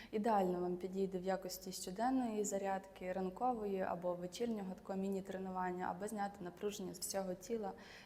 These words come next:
і так добренько порухатися. Будемо починати з положення сидячи. Сідаємо на п'ятки. Вирівнюємося, голова, грудна клітка, таз у нас знаходяться на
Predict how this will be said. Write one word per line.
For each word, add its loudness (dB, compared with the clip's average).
і 0
так -10
добренько 2
порухатися. -6
Будемо 10
починати 2
з 2
положення 0
сидячи. -4
Сідаємо 6
на 6
п'ятки. -4
Вирівнюємося, 6
голова, 6
грудна -2
клітка, 0
таз 2
у 0
нас 0
знаходяться -2
на -2